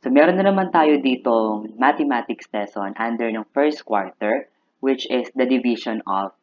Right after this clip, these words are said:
polynomials. So, primarily, na-discuss ko na to dun sa mga previous videos ko, but, uh, this time, uh, magbibigay ako ng another example para mas maintindihan niyo siya ng maigi. Okay, so we have two ways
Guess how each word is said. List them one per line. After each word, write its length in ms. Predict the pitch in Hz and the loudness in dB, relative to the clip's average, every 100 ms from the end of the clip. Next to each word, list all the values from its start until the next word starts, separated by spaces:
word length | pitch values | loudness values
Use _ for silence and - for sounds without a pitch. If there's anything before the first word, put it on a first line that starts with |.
| _ 110 | _ -4
polynomials. 720 | 104 98 85 90 90 - _ _ _ _ | -4 -6 -12 -12 -14 -14 _ _ _ _
So, 80 | 160 | 0
primarily, 640 | 180 180 180 175 175 175 | 2 4 4 4 4 2
na-discuss 480 | 160 139 - 139 131 | 0 -4 -4 -6 -4
ko 160 | - 131 | -4 -6
na 80 | |
to 160 | 131 123 | -4 -4
dun 160 | 120 117 | -6 -6
sa 160 | 117 | -8
mga 160 | 117 113 131 | -8 -6 -6
previous 320 | 120 127 123 - | -4 -4 -6 -6
videos 400 | 113 120 127 - | -4 -4 -6 -6
ko, 240 | 113 104 | -4 -2
but, 240 | 110 107 - - - - _ | -2 -2 -6 -20 -20 -20 _
uh, 240 | 127 113 110 | -4 -2 -2
this 240 | 147 - | -2 0
time, 480 | 139 120 120 123 123 _ _ _ 120 | 0 2 0 -2 -4 _ _ _ -2
uh, 160 | 113 110 | 0 -2
magbibigay 480 | 117 139 139 139 139 | -4 -2 0 2 0
ako 240 | 131 131 | 0 -2
ng 560 | 127 117 117 113 110 113 127 | -2 -2 -2 -4 -8 -10 -2
another 240 | 143 156 | 0 2
example 560 | 156 131 127 113 113 110 | 0 0 -2 -2 -4 -2
para 240 | 127 127 | -2 -2
mas 160 | 131 - | -4 -6
maintindihan 640 | 113 110 107 107 107 101 | -8 -8 -12 -12 -12 -12
niyo 80 | 98 | -12
siya 160 | 101 95 | -14 -14
ng 80 | |
maigi. 480 | 95 101 95 - 101 - _ _ - | -16 -18 -14 -10 -8 -10 _ _ -20
Okay, 320 | 110 131 127 _ _ - | -4 -4 -4 _ _ 0
so 80 | 208 | 0
we 160 | 226 | 2
have 400 | 214 208 196 170 _ _ _ - | 4 4 4 -2 _ _ _ 6
two 160 | 247 | 6
ways 400 | 220 127 117 123 | 6 4 -2 -8